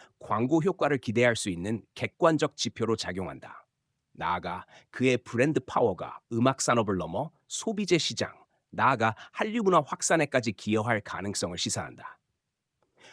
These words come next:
광고 모델 부문 칠위라는 성과는 이찬원의 개인적 커리어뿐 아니라 트로트 장르와 팬덤 문화 전반에도 긍정적 영향을 미친다.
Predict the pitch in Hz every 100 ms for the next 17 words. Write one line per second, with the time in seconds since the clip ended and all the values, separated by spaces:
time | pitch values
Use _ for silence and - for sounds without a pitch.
0 | _ - 120 151 190 160 156 156 143 147
1 | 143 - 220 196 143 123 127 107 107 85
2 | - - - 143 - 170 147 135 127 -
3 | - 120 135 131 - - 185 175 - 113
4 | - - - - - _ _ - 247 233
5 | 202 185 131 123 113 107 - 196 196 196
6 | 156 110 - 104 110 98 - - - -
7 | 113 123 175 147 120 90 92 90 87 82
8 | - 80 - -